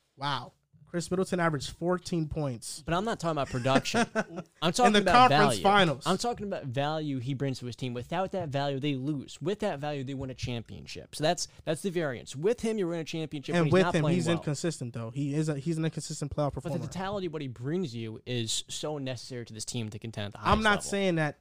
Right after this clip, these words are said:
Speaker 1: they don't need Chris Middleton. I'm saying that he can be replaced.
Speaker 2: It's hard to replace this guy when you're picking in the late twenties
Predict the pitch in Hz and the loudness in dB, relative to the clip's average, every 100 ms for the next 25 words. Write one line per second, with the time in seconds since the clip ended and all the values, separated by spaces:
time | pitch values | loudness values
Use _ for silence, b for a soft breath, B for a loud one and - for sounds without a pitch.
0 | - 160 165 147 143 151 - 156 - 139 | -4 0 0 0 -2 -4 -6 -8 -4 -2
1 | 156 139 131 196 _ _ _ _ _ - | -2 -4 -10 -18 _ _ _ _ _ -4
2 | 165 170 - 180 185 135 120 117 _ _ | -2 -2 -2 0 2 0 -6 -12 _ _
3 | - 147 139 - _ _ - 185 - 151 | -4 -2 -2 -4 _ _ -12 -4 -2 0
4 | 165 143 120 - 180 131 - - - _ | 0 -2 -6 -6 -4 -4 -6 -6 -10 _
5 | _ _ _ _ _ - 127 175 180 165 | _ _ _ _ _ -12 -4 0 2 0
6 | 139 151 143 135 - 123 120 120 - 139 | -4 -4 -4 -6 -4 -2 -2 -6 -8 -8
7 | 127 110 107 127 - 139 123 113 | -6 -6 -6 -6 -8 -8 -8 -8